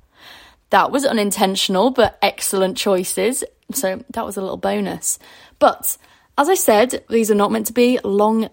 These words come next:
podcasts. These are meant to be little snippets for your next walk so we can have an exciting discussion. So without further ado, let me get us on to the first question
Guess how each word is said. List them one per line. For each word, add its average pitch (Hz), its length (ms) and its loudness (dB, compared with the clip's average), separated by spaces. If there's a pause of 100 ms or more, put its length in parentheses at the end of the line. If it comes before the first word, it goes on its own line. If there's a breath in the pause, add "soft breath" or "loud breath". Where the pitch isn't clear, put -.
podcasts. 220 400 0
These 196 160 -2
are 196 40 -2
meant 185 120 -4
to 185 100 -6
be 190 40 -4
little 208 120 2
snippets 285 640 0
for - 80 -4
your 233 120 4
next 220 260 -2
walk 226 420 2
so 226 80 -2
we 208 60 -2
can 214 100 -2
have 208 140 0
an 202 80 -4
exciting 214 800 -6
discussion. 185 560 -6
So 202 480 -4 (640 soft breath)
without 269 240 0
further 285 340 2
ado, 254 480 4
let 226 300 2
me 233 340 0
get 214 300 -6
us 226 100 -4
on 190 460 -2
to - 180 -10
the 202 80 -2
first 262 640 0
question 208 560 -2